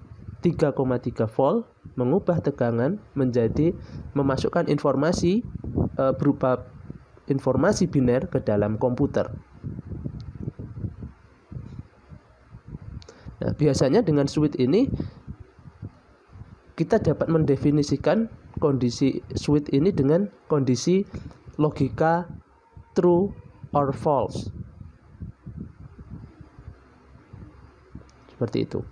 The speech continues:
Jadi itu yang, yang switch. Nah, lalu switch yang digunakan, sering digunakan di dalam,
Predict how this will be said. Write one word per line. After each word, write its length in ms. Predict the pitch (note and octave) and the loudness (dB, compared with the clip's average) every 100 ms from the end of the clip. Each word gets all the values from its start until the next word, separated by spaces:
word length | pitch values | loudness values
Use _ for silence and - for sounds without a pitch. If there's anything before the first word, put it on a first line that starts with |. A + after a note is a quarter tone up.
| - - - - - - - - - - | -18 -12 -12 -12 -20 -20 -20 -20 -20 -10
Jadi 320 | - C3+ E3 | -2 0 0
itu 180 | - C#3 C#3 | -2 -2 0
yang, 160 | B2 | 0
yang 200 | A#2+ A2 A2 | 0 -2 -2
switch. 280 | B2+ G#2+ - - - - - - - - - - | -2 -2 -6 -18 -16 -16 -18 -20 -20 -20 -16 -12
Nah, 140 | A2 - - - - - - - - | -12 -14 -20 -20 -8 -2 0 -2 -2
lalu 320 | C#3+ D#3+ B3+ B3+ - - - - - | 2 4 4 0 -12 -20 -20 -18 -6
switch 320 | - C#4+ B3 | 0 2 4
yang 80 | F#3 | 2
digunakan, 480 | E3 C#3+ C3 A2+ B2+ | 2 2 0 0 -2
sering 320 | - D#3+ G3+ | 0 2 2
digunakan 400 | D3+ C#3+ B2+ C3 | 2 2 2 2
di 140 | B2+ B2 | 0 2
dalam, 320 | A#2 A2+ | 2 2